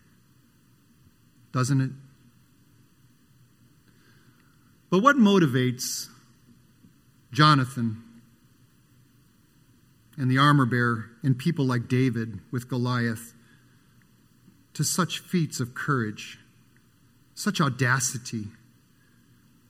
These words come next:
I mentioned three primary themes that are the motivation for people like David, like Jonathan. God's glory, God's people,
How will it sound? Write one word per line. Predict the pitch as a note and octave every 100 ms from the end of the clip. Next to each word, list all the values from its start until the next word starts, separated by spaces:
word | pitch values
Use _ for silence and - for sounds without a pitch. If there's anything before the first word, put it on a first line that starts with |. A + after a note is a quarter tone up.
| _
I | B2+
mentioned | C#3 D#3+ F#3+ G3+ F#3 F3 D3+ - - -
three | - D#3+ F3+
primary | F#3+ - E3 D#3+ D#3+
themes | D#3 - E3 E3 C#3 A#2+ A#2+
that | C3
are | C3
the | C3
motivation | C3+ C#3 A#2+ C#3 C3+ C3
for | A2+ B2
people | B2+ D#3 C#3+
like | C3 A2+ F#2+
David, | A#2 B2 A#2+ A2 A2 A2 - - - - - -
like | B2 B2
Jonathan. | - A#2+ A#2 A#2 A2+ - A2 G#2 F2+ - - _ _ _ _ _ _ _ _ _ _ _ _ _ _ _ _ -
God's | C#3 D3 A#2
glory, | C3+ C#3 D3 C#3 B2+ A#2+ _ _ _ _ _ _ _ _ -
God's | D3+ D3 -
people, | - E3 D#3 - A2